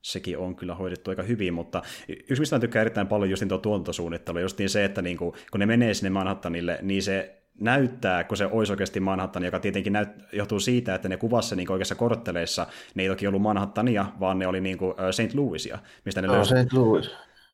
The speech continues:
Speaker 1: Joo.
Speaker 2: Se oli tota, sillä oli ollut iso tulipalo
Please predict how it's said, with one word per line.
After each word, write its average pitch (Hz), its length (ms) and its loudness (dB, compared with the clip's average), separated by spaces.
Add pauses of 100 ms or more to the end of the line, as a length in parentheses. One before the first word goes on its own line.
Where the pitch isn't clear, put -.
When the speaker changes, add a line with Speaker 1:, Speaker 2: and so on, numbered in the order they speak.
(140)
Speaker 1:
Joo. 101 180 2
Speaker 2:
Se 78 140 4
oli 98 180 4
tota, 101 360 2 (220)
sillä 107 240 -2
oli 104 80 2
ollut 107 180 4
iso 123 200 2
tulipalo 92 680 2